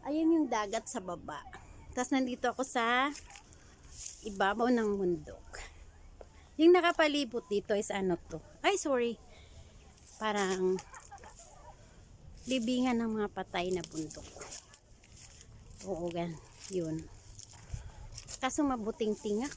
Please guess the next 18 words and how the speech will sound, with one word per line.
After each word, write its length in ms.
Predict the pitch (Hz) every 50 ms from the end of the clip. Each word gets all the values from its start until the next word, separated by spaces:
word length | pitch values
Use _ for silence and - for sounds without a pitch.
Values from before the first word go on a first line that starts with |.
| - -
ko 400 | 214 208 190 180 180 185 202 202 - - - - - - - - - - - - - - - - - - - - - - - -
kung 80 | 226
saan-saan 560 | - - 254 226 233 214 - 240 220 226 214
ako 160 | 214 - 226 214
lumulusot. 800 | 202 208 202 190 190 185 170 165 233 240 - - 226 214 220 - - - - - - - - - - - - - - - - - - - - - - - - - - - -
Kaya, 360 | 196 196 196 190 202 233 294 311 311 311 302 294 277 302 311 294 269 - - - - - - - - - - - - - - - - - - - - - - - - - - - -
pero 160 | - 214 226 240
masakit 400 | 240 247 - - 233 - 254 233
na 120 | - 233 214
yung 160 | 214 214 214 -
kamay 320 | - 220 208 208 202 190
ko 160 | - - -
sa 240 | - - - 285 302 302 302 - - - - - - - - - - - - - - - - - - - - - - - - -
hawak 240 | 262 262 247 262 254
sa 160 | - - 254
selfie 480 | 247 - - 233 226 226 220 - 233 214
stick. 320 | - - - - 196 - - - - - - - - - - - - - - - - - - - - - - - - - - - - - - 679 - - 679 - - 679 - - - - - - - - - - - - - - - - - - - -
Kaya, 240 | - 220 214 208 -